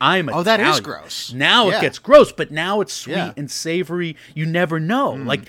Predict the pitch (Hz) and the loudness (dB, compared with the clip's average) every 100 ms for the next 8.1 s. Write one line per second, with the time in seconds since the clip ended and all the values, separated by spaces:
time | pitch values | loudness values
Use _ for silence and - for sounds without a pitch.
0 | - - 165 208 - 135 101 143 190 202 | -20 -4 -2 -2 -2 -6 -2 0 0 0
1 | 180 - 151 139 135 131 127 123 113 - | -8 -4 -4 -4 -6 -4 -4 -6 -8 -14
2 | - 135 123 - 123 - 113 107 - 120 | -8 -2 -2 -2 -8 -6 -8 -8 -8 -10
3 | - 117 101 - 101 92 - - _ _ | -8 -8 -8 -10 -12 -12 -16 -20 _ _
4 | - 82 - - 90 104 101 117 - - | -20 -20 -20 -18 -14 -10 -8 -8 -8 0
5 | - - 285 - - 320 - 381 - 359 | 2 2 -6 -8 -10 -8 -4 -4 -4 -8
6 | - - - 294 359 320 311 208 147 - | -4 -6 2 4 4 2 2 0 -4 -2
7 | 156 190 196 190 185 185 143 143 123 160 | 0 2 2 0 2 0 2 0 0 -6
8 | 156 | -6